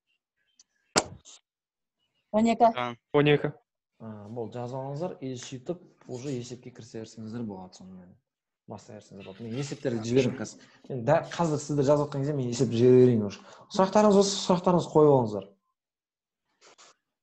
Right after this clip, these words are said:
Speaker 2: Осымен біте ма қазір?
Speaker 4: Ә, иә, бітеді деп жатыр. Қара, қазір он бір минуттан кейін ровно екі сағат болады.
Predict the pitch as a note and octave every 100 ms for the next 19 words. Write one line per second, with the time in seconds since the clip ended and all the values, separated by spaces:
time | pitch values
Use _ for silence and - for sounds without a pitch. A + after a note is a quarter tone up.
0 | _ _ _ _ _ _ - C3 - C3+
1 | A2+ A#2 C3 B2 D3 - B2+ C#3+ - -
2 | - _ _ _ _ A#4+ _ _ _ -
3 | C3+ A#2 A#2 A#2 A#2+ A#2+ B2 C#3 G3 C#3+
4 | C3+ D3+ D#3 D#3 E3+ - - _ E3+ E3+
5 | C#3+ - _ _ _ F3+ D#3 D3 F3 G3
6 | A3 G#3+ G3 G3 F#3+ A#3 D#3 G#3+ C4 A3
7 | D3+ F3+ E3 F#3 E3+ - A#2+ G#2 -